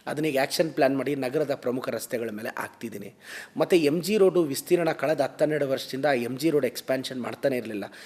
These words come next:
ಪೊಲಿಟಿಕಲ್ ಪ್ರೆಷರ್‌ಗೆ ಬಿದ್ದಿದ್ರು. ಅಂದರೆ, ಆ ಕಡೆ ಒಂದು ಐವತ್ತು ಅಡಿ, ಈ ಕಡೆ ಒಂದು ಐವತ್ತು ಅಡಿ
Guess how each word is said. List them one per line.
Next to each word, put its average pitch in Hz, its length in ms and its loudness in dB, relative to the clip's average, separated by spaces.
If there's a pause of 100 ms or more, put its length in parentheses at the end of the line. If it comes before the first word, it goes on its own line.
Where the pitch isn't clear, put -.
(160)
ಪೊಲಿಟಿಕಲ್ 170 420 4
ಪ್ರೆಷರ್‌ಗೆ 120 380 -6
ಬಿದ್ದಿದ್ರು. 107 340 -10
ಅಂದರೆ, 156 340 -2 (460)
ಆ 143 140 0
ಕಡೆ 175 240 6
ಒಂದು 156 200 4
ಐವತ್ತು 151 340 2
ಅಡಿ, 170 100 2
ಈ 156 140 -2
ಕಡೆ 147 220 2
ಒಂದು 123 200 0
ಐವತ್ತು 113 320 -4
ಅಡಿ 101 200 -12